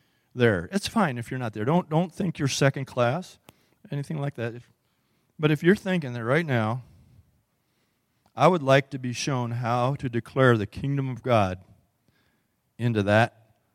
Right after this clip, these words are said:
situation, into that person, into that place."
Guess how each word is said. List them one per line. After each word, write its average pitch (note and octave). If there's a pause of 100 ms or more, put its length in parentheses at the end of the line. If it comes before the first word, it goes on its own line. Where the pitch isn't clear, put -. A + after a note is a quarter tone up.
(120)
situation, C3+ (1040)
into G#2
that A2
person, D3+ (960)
into A2
that A#2
place." A2+